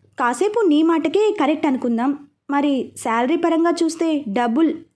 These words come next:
ప్రపంచం నడిచేదే మనీతోనే. Moreover," అని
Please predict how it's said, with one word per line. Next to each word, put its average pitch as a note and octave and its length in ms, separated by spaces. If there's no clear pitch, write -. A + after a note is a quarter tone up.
ప్రపంచం A#4 520
నడిచేదే D4+ 640
మనీతోనే. C#4 760
Moreover," D#4+ 720
అని C4+ 240